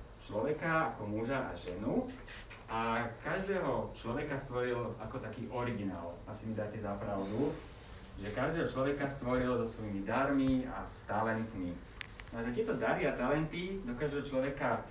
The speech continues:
vložil, aby ich rozvíjal a využíval, ale nie tak hoci ako,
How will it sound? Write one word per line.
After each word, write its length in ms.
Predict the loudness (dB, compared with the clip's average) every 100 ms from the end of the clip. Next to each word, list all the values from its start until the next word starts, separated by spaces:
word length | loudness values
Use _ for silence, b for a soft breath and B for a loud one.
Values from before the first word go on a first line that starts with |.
| B B -8
vložil, 400 | 0 2 2 2
aby 640 | 2 0 0 0 0 0 0 -4 -12 -10 -8
ich 120 | -4
rozvíjal 720 | -2 -2 2 2 4 2 2
a 80 | 0
využíval, 800 | -2 -2 0 0 2 2 2 0 -2 -2 0
ale 80 | 0
nie 80 | 2
tak 160 | 2 2
hoci 240 | 2 2 0
ako, 460 | -2 0 2 2